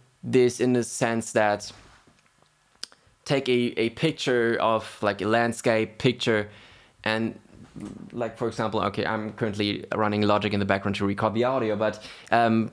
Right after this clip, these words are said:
my background is the Big Sur Mac O S eleven point oh wallpaper. Take this picture and convert it into grayscale.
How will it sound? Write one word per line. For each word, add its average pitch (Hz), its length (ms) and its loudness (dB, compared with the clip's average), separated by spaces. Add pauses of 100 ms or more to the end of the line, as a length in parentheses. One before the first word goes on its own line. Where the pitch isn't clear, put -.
(200)
my 113 200 4
background 123 480 2
is 113 220 0
the 113 80 0
Big 113 240 4
Sur 110 400 4
Mac 107 300 2
O 107 40 4
S 101 400 0
eleven 104 320 4
point 98 240 0
oh 98 360 2 (100)
wallpaper. 113 680 2 (1200)
Take 190 240 0
this 170 160 2
picture 110 440 0
and 110 220 -2
convert 113 360 2
it 110 100 0
into 107 180 -2
grayscale. 107 600 0